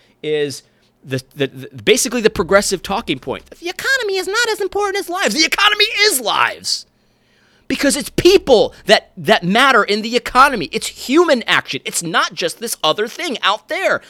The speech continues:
That's how children think. That's how children think. And then he's like, "Well, we, we, we gotta listen to medical experts." Yeah, well,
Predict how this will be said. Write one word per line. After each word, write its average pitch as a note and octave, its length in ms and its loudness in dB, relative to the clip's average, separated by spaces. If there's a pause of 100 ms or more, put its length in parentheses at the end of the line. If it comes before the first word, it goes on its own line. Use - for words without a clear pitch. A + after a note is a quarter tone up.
That's - 220 2
how D4 120 2
children F#3+ 520 -2
think. - 380 -8 (1300)
That's A#3+ 180 -2
how C#4 100 0
children F#3+ 480 2
think. - 380 -16 (2500)
And F#3+ 80 -4
then A3 80 -4
he's F#3 120 -4
like, F3+ 120 -2
"Well, F3+ 140 -2
we, G3 80 -8
we, G3+ 180 -12
we F#3 120 -8
gotta A#3 180 -6
listen A3 260 -6
to F#3+ 80 -6
medical A#3 320 -4
experts." C3 360 -10
Yeah, D#4+ 140 2
well, G3 260 -6